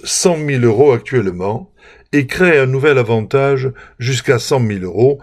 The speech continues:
pour les neveux, nièces, petits-enfants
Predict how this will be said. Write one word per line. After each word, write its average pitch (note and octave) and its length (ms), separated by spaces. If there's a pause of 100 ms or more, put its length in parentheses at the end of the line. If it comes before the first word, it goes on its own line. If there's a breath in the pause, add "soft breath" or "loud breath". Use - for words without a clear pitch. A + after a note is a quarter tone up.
(220 loud breath)
pour B2 180
les G#2+ 100
neveux, G#2 640
nièces, B2 640
petits-enfants C#3 960